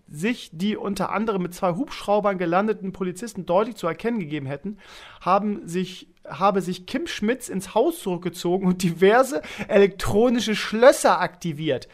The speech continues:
Nachdem die Polizei diese Zugangsbarrieren überwunden hatte, zog sich Schmidt laut Wormland in einem, also das ist der Polizist,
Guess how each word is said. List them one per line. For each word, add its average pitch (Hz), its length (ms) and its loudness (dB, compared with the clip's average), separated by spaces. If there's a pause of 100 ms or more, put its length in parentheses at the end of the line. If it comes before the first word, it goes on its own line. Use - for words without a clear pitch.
(280)
Nachdem 202 180 2
die 233 40 0
Polizei 202 540 4
diese 196 180 -2
Zugangsbarrieren 202 720 0
überwunden 190 400 0
hatte, 220 240 -4
zog 240 280 -6
sich 220 220 -4
Schmidt 226 320 -2
laut 180 380 4
Wormland 208 440 2
in 185 120 -6
einem, 170 440 -2
also 135 160 -8
das 139 160 -6
ist 139 120 -14
der 143 40 -8
Polizist, 147 480 -6